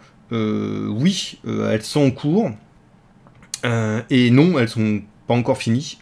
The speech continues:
Euh, la lettre de jeu pour les créations de monde, en tout cas celle-ci est en cours. Et, euh, la fameuse vidéo pour Keymaker, pour faire la suite de cette campagne qui n'est pas enregistrée en live, parce que les joueurs ne veulent pas.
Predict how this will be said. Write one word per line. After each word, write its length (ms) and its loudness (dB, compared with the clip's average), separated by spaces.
Euh, 200 -8
la 220 2
lettre 320 4
de 120 0
jeu 120 0
pour 220 -4
les 80 0
créations 440 -4
de 60 2
monde, 300 2
en 160 -4
tout 120 -18
cas 140 -2
celle-ci 460 -6
est 240 -8
en 40 -4
cours. 440 -2
Et, 340 2
euh, 80 4
la 120 4
fameuse 400 2
vidéo 440 0
pour 240 -8
Keymaker, 600 2
pour 120 -16
faire 160 -2
la 80 0
suite 260 -6
de 100 -6
cette 200 -6
campagne 340 -2
qui 160 -10
n'est 60 -4
pas 140 -2
enregistrée 600 -2
en 140 -2
live, 260 4
parce 140 -18
que 100 -10
les 140 -4
joueurs 180 -6
ne 80 -6
veulent 240 -4
pas. 260 0